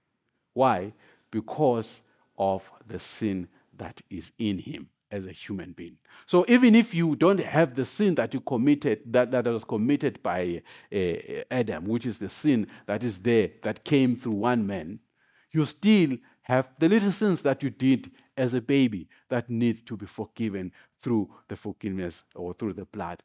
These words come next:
of our Lord Jesus Christ. Amen. That is all I wanted to explain to you today and to, uh, illuminate in your minds that everybody has sinned.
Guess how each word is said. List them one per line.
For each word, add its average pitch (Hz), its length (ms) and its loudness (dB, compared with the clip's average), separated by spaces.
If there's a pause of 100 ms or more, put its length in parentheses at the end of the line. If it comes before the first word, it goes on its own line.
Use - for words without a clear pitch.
(200)
of 87 260 -10 (180)
our 90 180 -4
Lord 80 240 -12
Jesus 82 320 -20
Christ. - 440 -16 (260)
Amen. 101 340 0 (560)
That 226 140 10
is 202 100 4
all 196 280 4
I 175 40 8
wanted 160 380 0
to 135 220 -6
explain 175 560 2
to 123 160 -10
you 107 160 -4
today 98 420 -4 (200)
and 131 200 0
to, 127 200 -4 (240)
uh, 117 200 -2
illuminate 165 680 4
in 120 200 0
your 110 120 2
minds 107 460 -2
that 87 200 -12 (280)
everybody 156 560 2
has 110 160 -4
sinned. 87 380 -6